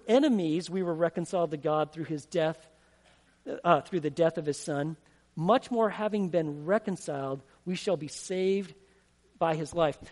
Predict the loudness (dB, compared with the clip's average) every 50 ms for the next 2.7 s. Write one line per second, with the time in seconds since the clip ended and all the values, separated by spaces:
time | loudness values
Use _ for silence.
0 | 2 _ 4 6 6 4 4 6 6 6 6 6 4 2 2 2 0 0 0 2
1 | 4 6 6 6 4 2 2 2 4 6 6 4 4 2 6 8 10 10 10 8
2 | 6 2 0 0 4 4 4 4 6 4 2 2 0